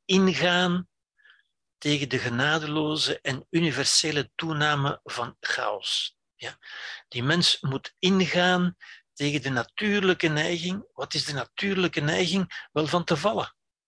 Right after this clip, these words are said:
Als hij even zijn aandacht verslapt, dan valt hij.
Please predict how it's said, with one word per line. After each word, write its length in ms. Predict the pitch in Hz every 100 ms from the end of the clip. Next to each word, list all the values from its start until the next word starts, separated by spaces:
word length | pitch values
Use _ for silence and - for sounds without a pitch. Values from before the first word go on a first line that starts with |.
| _ _ _ _ _ _ _ _ _ _ _ -
Als 200 | 147 131
hij 180 | 143 -
even 380 | 196 196 165
zijn 180 | 147 147
aandacht 360 | 165 160 151 -
verslapt, 600 | - - 202 - - - _ _ _
dan 180 | 156 139
valt 240 | 151 143
hij. 220 | 127 -